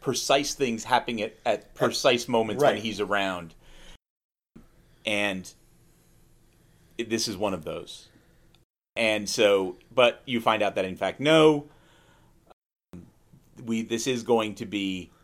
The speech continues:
Speaker 1: uh, no, Jimmy's okay. So Superman decided that this was gonna be a teachable moment, and th-, he was going to trick Jimmy
Speaker 2: Yep.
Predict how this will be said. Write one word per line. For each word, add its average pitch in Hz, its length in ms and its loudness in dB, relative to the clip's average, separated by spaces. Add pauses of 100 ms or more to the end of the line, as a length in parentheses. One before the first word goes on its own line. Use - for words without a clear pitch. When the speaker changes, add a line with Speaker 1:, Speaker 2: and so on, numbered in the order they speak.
Speaker 1:
uh, - 200 -6
no, 107 300 0
Jimmy's 107 340 -2
okay. 143 540 4 (240)
So 147 140 0
Superman 208 400 2
decided 143 460 4
that 107 120 0
this 110 120 -8
was 110 80 -12
gonna 104 140 -4
be 95 100 -4
a 92 40 -2
teachable 95 420 -8
moment, 165 440 0 (180)
and 110 200 -8
th-, - 120 -10
he 127 120 -8
was 120 100 -6
going 104 280 -2
to 92 280 -10
trick - 320 -4
Jimmy 147 380 -14 (720)
Speaker 2:
Yep. 131 160 -2